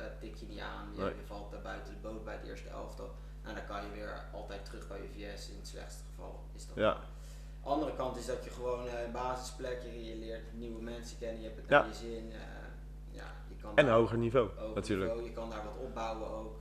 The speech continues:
Speaker 1: Het is toch, eh, een mooi niveau, derde, derde divisie. En, eh, daarnaast heb je nog de grotere uitdaging is om nog, eh, een stapje hoger te maken. Dat, ja, dat zie ik nu nog niet, nu niet heel snel gebeuren, maar je weet nooit hoe het kan gebeuren.
Speaker 2: Nee.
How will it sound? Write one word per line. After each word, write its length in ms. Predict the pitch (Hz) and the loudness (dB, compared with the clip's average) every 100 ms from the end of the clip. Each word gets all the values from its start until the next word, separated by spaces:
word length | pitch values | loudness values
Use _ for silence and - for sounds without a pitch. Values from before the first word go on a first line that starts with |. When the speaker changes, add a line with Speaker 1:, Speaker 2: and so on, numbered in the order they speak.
| - | -10
Speaker 1:
Het 80 | - | -10
is 80 | 101 | -8
toch, 240 | 117 104 104 | -8 -8 -8
eh, 80 | 104 | -8
een 60 | 107 | -8
mooi 180 | 107 | -8
niveau, 360 | 107 107 107 110 | -8 -6 -6 -6
derde, 280 | 110 110 107 - 104 | -6 -6 -6 -10 -10
derde 220 | 98 98 - - | -8 -8 -8 -10
divisie. 320 | - - - - - - - - - - - | -10 -10 -10 -10 -10 -10 -10 -10 -10 -10 -8
En, 200 | - 147 135 | -2 0 2
eh, 180 | 120 | 0
daarnaast 340 | 127 135 139 135 | 2 4 4 2
heb 80 | 135 | -2
je 100 | 139 | 0
nog 220 | 139 - | 0 0
de 80 | 123 | 0
grotere 340 | 135 135 113 | 2 2 0
uitdaging 580 | 113 123 123 127 123 123 | 0 2 2 0 0 -2
is 100 | 117 | -4
om 460 | 123 127 127 135 | -4 -4 -4 -4
nog, 400 | 139 147 151 127 | -2 -2 -4 -8
eh, 260 | 123 127 - | -4 -4 -4
een 80 | - | -4
stapje 360 | 123 113 117 | -4 -4 -2
hoger 280 | 113 113 - | -2 -2 -4
te 100 | - | -8
maken. 400 | 110 104 101 107 | -6 -6 -6 -6
Dat, 300 | 110 104 - 104 | -6 -6 -8 -8
ja, 280 | 98 98 95 - | -6 -6 -8 -8
dat 180 | - - | -8 -8
zie 160 | 110 104 | -6 -6
ik 60 | |
nu 100 | 107 104 | -6 -8
nog 140 | 101 | -8
niet, 180 | 107 110 | -8 -6
nu 120 | 113 | -6
niet 240 | 113 107 | -6 -6
heel 120 | 110 104 | -6 -8
snel 220 | - 104 104 | -8 -8 -8
gebeuren, 280 | 110 110 110 | -6 -6 -6
maar 100 | 107 | -6
je 60 | |
weet 180 | 107 107 | -6 -6
nooit 200 | 110 110 | -6 -6
hoe 100 | 110 107 | -8 -8
het 100 | - | -8
kan 140 | - | -8
gebeuren. 300 | - 113 113 | -8 -6 -4
Speaker 2:
Nee. 140 | - | 2